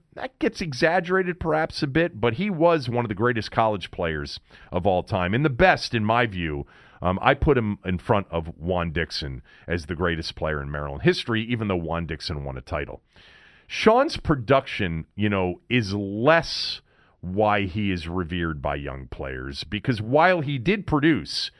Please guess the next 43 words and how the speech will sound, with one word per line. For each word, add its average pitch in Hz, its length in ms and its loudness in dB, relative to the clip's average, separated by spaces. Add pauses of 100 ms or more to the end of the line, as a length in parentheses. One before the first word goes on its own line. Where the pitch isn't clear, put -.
(180)
it 131 140 0
was 123 140 0
so 113 220 2
short. 143 440 2 (260)
It 247 180 0
was 220 220 2
his 127 160 0
style. 117 580 2
It 143 160 -6
was 190 220 2
his 127 200 -2
demeanor. 110 680 0
It 190 160 0
was 165 240 2
his 113 180 -6
highlight 147 540 2
reel. 78 420 -6 (640)
That's 165 420 4
why 98 300 4
he's 90 220 -2
so - 180 2
revered 85 560 0
by 73 100 -2
young 73 280 -4
players, 85 500 -2
is 123 180 0
my 101 140 2
guess. - 480 -6 (480)
He 156 160 0
played 214 360 2
the 139 80 4
position 120 600 0
uniquely. 87 640 -4 (420)
You 110 120 0
know, 110 100 2
he 117 100 4
was 104 140 -2
so 202 280 4
big 147 440 2
and 101 160 -2
so 151 260 2
fast 120 580 0
and 85 220 -2